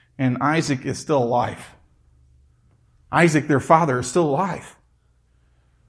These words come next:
His death only comes a little bit later, and the Bible says that Jacob and Esau came together and they buried him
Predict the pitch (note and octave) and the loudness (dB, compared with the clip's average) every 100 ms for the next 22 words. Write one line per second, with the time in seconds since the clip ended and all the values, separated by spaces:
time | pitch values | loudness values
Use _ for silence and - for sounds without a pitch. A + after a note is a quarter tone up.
0 | _ _ _ _ _ _ E3+ C#3 F3+ A3 | _ _ _ _ _ _ 4 6 6 4
1 | G#3+ - G#3 G3+ - A3+ G#3 F3 F#3+ G3+ | 2 -4 -2 -2 0 0 2 4 4 4
2 | F3 D#3 F#3+ E3+ C3+ - - - D#3 D3 | 4 4 2 2 -2 -8 -16 -4 -2 0
3 | D3+ F#3+ A#3 G3+ - G#3 G#3+ G#3 F3 D3+ | 4 6 6 0 -2 0 2 2 0 -2
4 | C3 D3+ G3+ G3+ F#3 F#3+ F3+ E3+ - G3 | 0 2 2 2 0 0 -2 -2 -2 0
5 | G3 G#3 F#3+ F3+ F3+ F#3 F3+ - _ _ | 2 2 2 2 2 0 -2 -14 _ _
6 | _ D#3 C#3 B2 B2 - B2+ G2+ G2+ - | _ -2 0 0 -4 -4 -4 -4 -10 -12
7 | - | -16